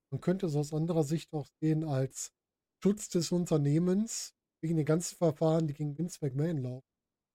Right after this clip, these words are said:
Gegen den jetzt wegen vierzehn Millionen ermittelt wird, die nicht einer bestimmten, einer bestimmten Quelle zurechenbar sind aus Betriebsvermögen. Und da ermitteln, du hast es vorhin nochmal gesagt, ich glaub, zehn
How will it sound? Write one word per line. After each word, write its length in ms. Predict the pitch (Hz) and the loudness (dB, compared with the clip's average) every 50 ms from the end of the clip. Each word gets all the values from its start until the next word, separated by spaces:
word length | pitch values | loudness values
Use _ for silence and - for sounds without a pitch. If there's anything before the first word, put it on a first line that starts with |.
| _ _ _ _ - | _ _ _ _ 0
Gegen 140 | 143 143 127 | 0 2 4
den 200 | 156 175 208 208 | 4 4 6 6
jetzt 340 | 208 190 196 - - - 160 | 6 4 2 -2 -8 -2 2
wegen 540 | 160 170 196 202 175 190 190 196 196 - _ _ _ _ _ _ _ _ _ _ _ - | 4 4 4 4 2 2 0 0 -2 -4 _ _ _ _ _ _ _ _ _ _ _ 0
vierzehn 360 | 208 226 - - - 226 190 | 0 0 0 0 0 2 4
Millionen 280 | 180 196 220 240 226 | 4 4 2 2 2
ermittelt 460 | 202 170 160 175 - 165 143 - - 156 | 2 2 2 2 2 0 -2 0 0 2
wird, 200 | 156 180 175 - | 2 2 2 2
die 120 | 165 156 | 2 4
nicht 480 | 160 202 233 - - - - - - _ _ _ _ _ _ _ - - | 4 4 2 0 -2 -14 -14 -16 -16 _ _ _ _ _ _ _ -2 0
einer 260 | 165 160 165 151 143 | 2 4 4 4 2
bestimmten, 720 | 147 156 156 - - 190 233 - - - 165 165 170 170 _ _ _ _ _ _ _ _ _ _ _ _ - | 2 -2 -4 -2 0 -2 -2 -2 -4 -2 0 0 0 -2 _ _ _ _ _ _ _ _ _ _ _ _ 0
einer 120 | 143 147 147 | 2 2 2
bestimmten 480 | 147 147 - - 165 170 170 - 147 | 2 0 -2 -2 -4 -4 -4 -4 -8
Quelle 340 | 139 - - 165 185 185 160 | -8 -2 0 2 2 2 2
zurechenbar 800 | - - - 233 226 - 196 165 - - 156 131 135 131 139 131 | 0 0 0 0 4 4 4 2 4 0 0 0 2 2 2 2
sind 260 | 120 143 175 202 - | 2 0 0 0 0
aus 160 | 160 139 - | -2 -2 -2
Betriebsvermögen. 1800 | - 151 139 - - 214 214 208 - - - - - _ _ _ _ _ _ _ _ _ _ - 139 131 127 135 139 143 135 143 165 214 214 _ _ _ _ _ _ _ _ _ _ _ _ _ _ - | -4 -10 -10 -4 0 0 0 0 -2 -4 -6 -6 -10 _ _ _ _ _ _ _ _ _ _ -2 -2 0 2 2 2 2 2 0 -2 -4 -4 _ _ _ _ _ _ _ _ _ _ _ _ _ _ -4
Und 160 | 160 156 - | -2 2 4
da 80 | 156 147 | 4 4
ermitteln, 380 | 143 151 170 - 214 208 190 | 6 4 4 4 4 4 4
du 100 | 175 165 | 4 4
hast 120 | 165 170 - | 4 4 2
es 40 | |
vorhin 160 | - 185 180 175 | 2 2 2 2
nochmal 200 | 170 165 156 147 | 4 2 2 4
gesagt, 180 | 165 175 170 | 4 2 2
ich 100 | 147 - | 2 0
glaub, 180 | - 143 - - | -4 -6 -4 -4
zehn 400 | - - 180 185 202 208 214 | -2 0 2 4 4 2 2